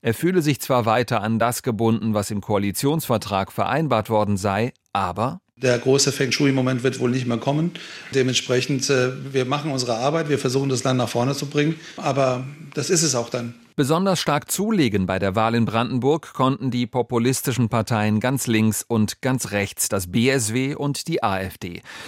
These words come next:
Speaker 1: Die beiden Parteien kommen zusammengerechnet auf die Hälfte der Sitze im neuen Landtag von Brandenburg. Ihre Partei sei im Aufwind, freut sich B-S-W-Co-Chefin Amira Mohamed Ali in Berlin. Jetzt bereite man sich mit großen Schritten aufs nächste Jahr vor.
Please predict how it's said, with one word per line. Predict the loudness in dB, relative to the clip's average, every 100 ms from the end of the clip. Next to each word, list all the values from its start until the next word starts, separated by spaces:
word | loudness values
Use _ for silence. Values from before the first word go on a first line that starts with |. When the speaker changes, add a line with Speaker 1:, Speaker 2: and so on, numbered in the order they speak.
| -10
Speaker 1:
Die | -2
beiden | 0 2 0
Parteien | -2 0 0 0 0
kommen | 2 2 0
zusammengerechnet | -2 -2 0 2 2 2 0 0 0 0
auf | 0 -2
die | 0 0
Hälfte | 2 2 2 0 2
der | 2
Sitze | 2 0 0 0
im | 2 2 2
neuen | 2 2
Landtag | 2 0 -2 -4 -4
von | -2 -2
Brandenburg. | -2 -4 -4 -8 -10 -14 -20 -20 -14 -2
Ihre | 0 2
Partei | 0 0 2 2 2 -2 -6
sei | -2 0 2
im | 0
Aufwind, | 2 0 2 0 0
freut | 0 0 0 0
sich | -4 -2
B-S-W-Co-Chefin | 0 0 0 0 -2 0 0 2 0 2 0
Amira | 2 2 2 2
Mohamed | 2 2 2 0
Ali | -2 0 0 0
in | -2
Berlin. | -2 -2 -4 -6 -10 -18 -14 0
Jetzt | 2 2 -2 -4 -2
bereite | 2 2 4 4
man | 4 4
sich | 2 0 -2
mit | -4 0
großen | 4 6 6 4 2
Schritten | 2 2 4 2 2
aufs | -2 0 2
nächste | 2 2 0
Jahr | 0 0
vor. | -4 -4 -6